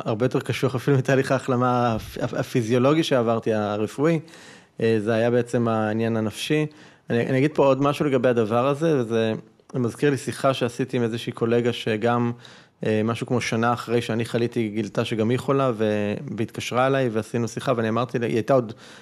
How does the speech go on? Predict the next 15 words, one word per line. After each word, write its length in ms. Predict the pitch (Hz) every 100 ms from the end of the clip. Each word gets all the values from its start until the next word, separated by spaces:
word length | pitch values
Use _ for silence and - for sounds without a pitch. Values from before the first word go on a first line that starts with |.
| _ 147
בתוך 440 | - 143 139 -
ה-, 340 | 123 113 107 110 -
תהליך 280 | 113 117 131
ההחלמה 320 | - 117 120
שלה, 240 | 120 135
אמרתי 240 | 131 127 123
לה, 60 |
"אבל 120 | 113 107 -
את 60 |
יודעת, 260 | 110 131 123
שאת 140 | 110
מסיימת 500 | 117 - 120 131 139
עם 100 | 147
זה, 80 | 131
תזכרי, 580 | 131 117 - 117 120 156